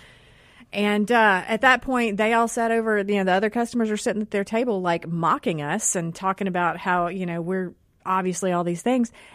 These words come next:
And the waitress continued to be rude until I said, "Well, actually, the reason the cameras are here is because we're doing a review." And at that point, it's like you see everybody kind of freeze. And so we, we talked about that. Some of the food was good. Some of it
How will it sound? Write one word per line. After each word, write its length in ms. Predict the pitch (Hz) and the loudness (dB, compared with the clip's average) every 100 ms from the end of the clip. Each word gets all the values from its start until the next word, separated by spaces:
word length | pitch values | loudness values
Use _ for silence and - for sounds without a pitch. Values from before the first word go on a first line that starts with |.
| - | -6
And 300 | 247 277 254 | 2 4 6
the 60 | 226 | 4
waitress 540 | 226 320 311 247 - - - | 4 2 0 0 -2 -12 -2
continued 540 | 240 226 302 359 226 | -2 0 0 2 0
to 60 | 180 | 2
be 160 | 185 | 2
rude 240 | 175 185 196 | 2 0 -2
until 200 | 202 196 | -2 -2
I 80 | |
said, 180 | 190 202 | -2 -2
"Well, 140 | 196 190 | 2 2
actually, 300 | 202 226 196 | 2 0 0
the 80 | |
reason 180 | 190 190 | 0 -2
the 60 | 165 | -4
cameras 420 | - 302 247 170 | -6 -2 -2 -2
are 80 | 160 | -2
here 240 | 175 175 | 0 0
is 100 | 180 | 0
because 340 | 185 175 185 180 | -2 -2 -2 -2
we're 220 | 190 180 | -2 -2
doing 300 | 180 190 170 | -2 -2 -2
a 60 | 156 | -4
review." 460 | 151 147 160 - - _ _ - - - _ _ _ _ - | -6 -4 -4 -6 -10 _ _ -20 -20 -20 _ _ _ _ -2
And 100 | 208 | -2
at 60 | 196 | 2
that 220 | 208 202 | 0 2
point, 240 | 214 196 | 0 0
it's 140 | 185 190 | -2 -2
like 200 | 180 175 | -2 -4
you 80 | 175 | -6
see 200 | - 185 | -2 -2
everybody 360 | 180 180 175 | 0 -2 -2
kind 220 | 175 180 165 | -2 -4 -6
of 60 | |
freeze. 640 | - 190 175 151 156 - - - | -4 -4 -2 -2 -6 -8 -14 -10
And 480 | 165 165 165 160 | -6 -6 -6 -8
so 240 | - 196 175 | -6 -2 0
we, 220 | 196 240 | 0 -2
we 160 | - 220 | -4 -6
talked 300 | 247 262 185 | -4 -4 -4
about 240 | 139 139 | -6 -4
that. 280 | - - - | -6 -6 -6
Some 180 | - 196 | -2 -2
of 60 | 220 | 0
the 60 | |
food 200 | 220 220 | 0 0
was 140 | 214 202 | 0 -2
good. 260 | 208 240 | -2 0
Some 120 | 226 185 | -2 -2
of 120 | 190 | -2
it 160 | 190 | -2